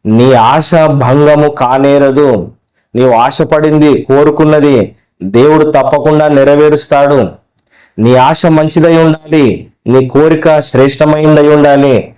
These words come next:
దేవుని వాక్యానికి అనుసార-, అనుసంధమై ఉండాలి. వాక్యానుసారంగా ఉన్న కోరికలను, ఆశలను దేవుడు నెరవేరుస్తాడు.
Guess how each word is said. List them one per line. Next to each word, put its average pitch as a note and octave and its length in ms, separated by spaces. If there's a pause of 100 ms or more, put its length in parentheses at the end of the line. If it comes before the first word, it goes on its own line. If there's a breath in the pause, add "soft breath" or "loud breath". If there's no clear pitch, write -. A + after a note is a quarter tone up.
(280 soft breath)
దేవుని C3+ 460
వాక్యానికి D3+ 760
అనుసార-, D3+ 720
అనుసంధమై D3+ 640
ఉండాలి. D3+ 680 (380 soft breath)
వాక్యానుసారంగా D#3 1080
ఉన్న D#3 180
కోరికలను, D3+ 600
ఆశలను D3 580
దేవుడు C#3+ 240
నెరవేరుస్తాడు. D3 1000